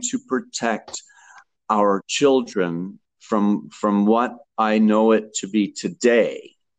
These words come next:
Okay, but all along I've been trying to protect our child, and, and then I, I meet I, I hear from her, I, you know, on, on a phone call, I,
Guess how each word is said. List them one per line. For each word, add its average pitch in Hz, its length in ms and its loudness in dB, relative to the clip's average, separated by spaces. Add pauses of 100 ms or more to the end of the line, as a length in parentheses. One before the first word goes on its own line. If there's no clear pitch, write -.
(160)
Okay, 90 280 0
but 90 200 0
all 123 320 2
along 117 360 0
I've 101 180 -4
been 92 140 -4
trying 123 420 -2 (120)
to 120 100 -8 (100)
protect 113 540 -6 (1300)
our 98 280 -2
child, 90 760 -2 (1200)
and, 104 340 0
and 101 220 2
then 131 380 0
I, 107 360 -2
I 101 220 -4
meet 107 680 0 (800)
I, 113 200 -2
I 120 180 0
hear 147 300 4
from 123 320 0
her, 101 320 -4
I, 101 300 -12
you 113 120 -20
know, 107 200 -4
on, 107 180 -2 (100)
on 110 140 -8
a 101 40 -12 (140)
phone 185 300 2 (100)
call, 98 320 0
I, 110 140 2